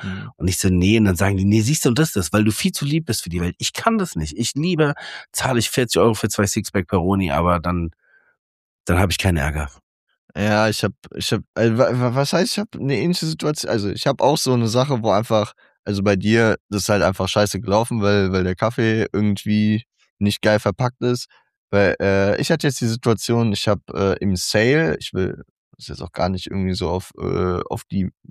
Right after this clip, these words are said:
Speaker 1: Firma sch-, äh, schieben, deswegen halte ich das mal ein bisschen anonym. Ich sag einfach, ich, ich hab mir Bekleidung bestellt, äh, im Sale und hab, ähm,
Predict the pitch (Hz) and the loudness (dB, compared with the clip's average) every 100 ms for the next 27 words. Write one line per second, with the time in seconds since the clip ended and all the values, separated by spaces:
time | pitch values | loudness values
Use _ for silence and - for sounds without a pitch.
0 | - _ _ - - - 139 143 139 131 | -20 _ _ -20 -10 0 2 4 2 0
1 | 98 113 117 123 117 104 101 104 101 95 | -4 -4 -2 -2 -2 -4 -2 -2 -2 -2
2 | 101 95 98 101 98 95 92 87 95 95 | -4 -4 -8 -6 -4 -4 -6 -6 -6 -6
3 | 101 98 104 104 101 104 104 98 - _ | -6 -6 -4 -4 -4 -2 -2 -2 -8 _
4 | - - 113 120 113 98 92 113 123 131 | -16 -4 0 2 2 0 0 2 2 0
5 | 135 139 - 135 147 196 - _ _ _ | -2 -4 0 2 2 -2 -12 _ _ _
6 | _ _ _ - 110 107 107 104 107 101 | _ _ _ 0 4 4 4 2 -2 -4
7 | - 117 127 151 185 254 _ _ _ _ | 0 2 2 0 -4 -10 _ _ _ _
8 | _ _ _ _ _ _ _ 110 110 107 | _ _ _ _ _ _ _ -2 0 2
9 | 107 104 - - _ _ _ _ _ _ | 0 -2 -6 -10 _ _ _ _ _ _
10 | _ - 113 117 _ - - 104 101 101 | _ -4 0 0 _ -8 0 2 4 2
11 | 98 95 92 50 | 2 0 -4 -8